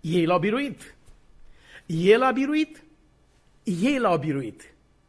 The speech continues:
Care au fost armele cu care au luptat?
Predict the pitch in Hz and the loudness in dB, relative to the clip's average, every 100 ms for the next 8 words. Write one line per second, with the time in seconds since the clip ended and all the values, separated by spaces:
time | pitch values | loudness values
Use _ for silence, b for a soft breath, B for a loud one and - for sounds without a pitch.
0 | _ _ _ _ _ _ _ _ _ _ | _ _ _ _ _ _ _ _ _ _
1 | _ b b b b b _ _ - - | _ b b b b b _ _ -4 2
2 | 302 285 277 254 - 269 240 233 233 247 | 4 4 2 2 6 6 6 2 4 4
3 | 226 226 220 214 147 - | 6 4 4 2 0 -4